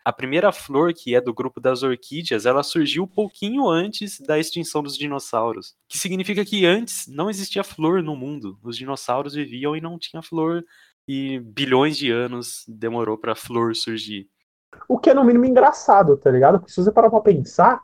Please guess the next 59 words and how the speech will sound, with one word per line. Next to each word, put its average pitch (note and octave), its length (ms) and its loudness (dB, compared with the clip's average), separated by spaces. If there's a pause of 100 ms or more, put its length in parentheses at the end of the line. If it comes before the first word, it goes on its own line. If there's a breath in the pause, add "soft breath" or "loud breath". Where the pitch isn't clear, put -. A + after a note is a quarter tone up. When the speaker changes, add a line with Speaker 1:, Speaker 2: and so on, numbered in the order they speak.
Speaker 2:
é... C3+ 880 6 (120)
já E3+ 160 6
tinha B3+ 260 0
artrópode, F3 540 6
tá A#2+ 120 2
ligado? A#2+ 320 6
Nessa B2 300 2
época. A2 220 2
E C#3+ 60 2
os C#3 80 6
ar-, D#3 100 10
e - 20 8
Speaker 1:
Sim. D#3+ 200 6
Speaker 2:
o D3+ 260 8
artrópode D#3 520 6
hoje, D#3+ 280 8
ele F3+ 80 -2
faz G3 160 6
parte F3+ 240 2
da F#3 80 8
polimerização F3+ 760 6
das F#3+ 140 2
plantas, F#3+ 420 2
tá A2+ 120 -10
ligado? B2+ 340 2
Speaker 1:
Exatamente. D#3+ 960 -2 (440)
Speaker 2:
E, D3 80 2
tipo, - 200 2
isso C3+ 180 2
não E3 120 2
tinha F3+ 180 -2
na F#3 160 0
época, - 300 2
as B2+ 100 2
plantas. B2+ 440 2
Então, D3+ 200 0
tipo - 160 -6
assim, C#3 200 -4 (360)
toda F3 220 8
a F#3+ 140 6
premissa D#3 340 0
de D#3 60 -2
desenvolvimento D3 500 0
delas F#3+ 220 8
não - 80 -16
tinha B3+ 120 0
nada G3 340 4
a D#4 40 2
ver C#4+ 80 -2
com D4+ 80 -4
os D#4 60 6
artrópodes, A3 480 4
tá D#3 100 -4
ligado? F3+ 240 4
Olha A#3 160 -2
que - 120 -8
legal F3 260 0
como A3 360 -2
a... - 160 6